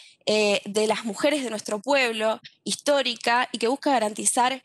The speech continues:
el derecho al acceso al aborto legal, seguro, gratuito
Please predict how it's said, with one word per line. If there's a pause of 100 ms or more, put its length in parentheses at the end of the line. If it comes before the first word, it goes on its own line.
(240)
el
derecho
al
acceso
al
aborto
legal,
seguro,
gratuito